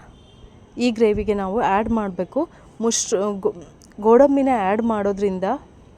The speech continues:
ಗ್ರೇವಿ ತುಂಬ ಥಿಕ್ಕಾಗೂ ಬರುತ್ತೆ ಹಾಗೂ, ಆ, ಟೇಸ್ಟಿಯಾಗೂ ಇರುತ್ತೆ.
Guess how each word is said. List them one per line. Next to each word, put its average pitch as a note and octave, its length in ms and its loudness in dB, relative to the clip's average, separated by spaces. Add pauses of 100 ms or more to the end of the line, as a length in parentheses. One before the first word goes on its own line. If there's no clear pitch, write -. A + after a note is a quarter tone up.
(520)
ಗ್ರೇವಿ A3 340 6
ತುಂಬ G#3+ 340 -2
ಥಿಕ್ಕಾಗೂ A#3 600 -2
ಬರುತ್ತೆ G#3 380 -4
ಹಾಗೂ, G#3 420 -4 (600)
ಆ, G3+ 220 -6
ಟೇಸ್ಟಿಯಾಗೂ A3 840 0
ಇರುತ್ತೆ. G3 520 -4